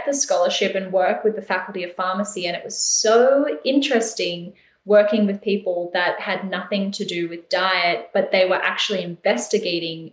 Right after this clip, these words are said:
a diet project because they were really interested in industry-funded bias and how that impacted research. So they did a lot of research in pharmaceuticals,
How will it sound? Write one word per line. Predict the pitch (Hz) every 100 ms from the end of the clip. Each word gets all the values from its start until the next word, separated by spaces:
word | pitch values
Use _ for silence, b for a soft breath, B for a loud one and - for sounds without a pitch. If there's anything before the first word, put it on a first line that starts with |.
| -
a | 165 160 170 -
diet | - 175 160 143 -
project | - 208 220 - - - - - B B B
because | 196 220 202
they | 208 214
were | 269 262
really | 220 208 208
interested | 202 202 202 208 - 196 185 180
in | 185 180 175
industry-funded | 202 202 196 190 180 190 180 175 175
bias | 170 170 156 -
and | 180
how | 185 175
that | 170 185
impacted | 185 - 170 - 180 175 170 - _
research. | 170 175 202 226 349 359 - - - _ _ _
So | - 208
they | 196 202
did | 202 220
a | 233
lot | 220 208
of | 202
research | 190 202 - 180 180 196
in | 196 190 185 196
pharmaceuticals, | - 185 190 - 214 202 - - 208 - -